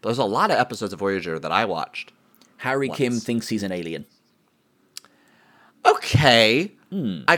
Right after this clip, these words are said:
Speaker 1: kind of remember this.
Speaker 2: So yes, we're gonna have a
Speaker 1: I
Speaker 2: look at that one and see how you
Speaker 1: Okay.
Speaker 2: get on with that.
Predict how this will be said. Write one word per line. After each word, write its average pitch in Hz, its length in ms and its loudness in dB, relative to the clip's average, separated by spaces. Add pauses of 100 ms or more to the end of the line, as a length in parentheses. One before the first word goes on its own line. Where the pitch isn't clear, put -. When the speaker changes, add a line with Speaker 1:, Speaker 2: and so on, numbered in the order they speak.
Speaker 1:
kind 151 520 0
of 139 180 -2
remember 98 520 -2
this. - 600 -8 (160)
Speaker 2:
So - 140 -4
yes, 101 260 0
we're 101 60 -6
gonna 110 160 -2
have 117 140 -2
a - 20 -2
Speaker 1:
I 107 80 6
Speaker 2:
look - 140 4
at 214 80 -4
that 127 220 0
one 226 220 0 (300)
and 90 540 -4
see 98 260 -4
how 104 80 0
you 104 100 2
Speaker 1:
Okay. 95 100 2
Speaker 2:
get 98 120 2
on 95 140 -4
with - 100 -12
that. - 160 -8